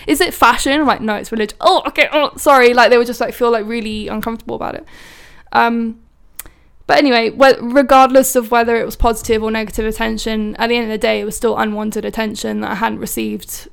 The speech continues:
up until that point. Um, and it was just a,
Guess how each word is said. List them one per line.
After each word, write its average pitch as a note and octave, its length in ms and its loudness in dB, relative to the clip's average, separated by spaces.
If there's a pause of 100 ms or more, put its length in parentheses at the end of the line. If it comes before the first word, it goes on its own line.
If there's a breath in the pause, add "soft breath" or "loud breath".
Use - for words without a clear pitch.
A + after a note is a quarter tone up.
up - 180 -10
until A3 260 -4
that - 120 -8
point. A3 400 -6 (680 loud breath)
Um, A3 540 -2 (640)
and A#3+ 140 2
it A#3 40 4
was A#3+ 80 0
just B3+ 180 -2
a, A3+ 160 4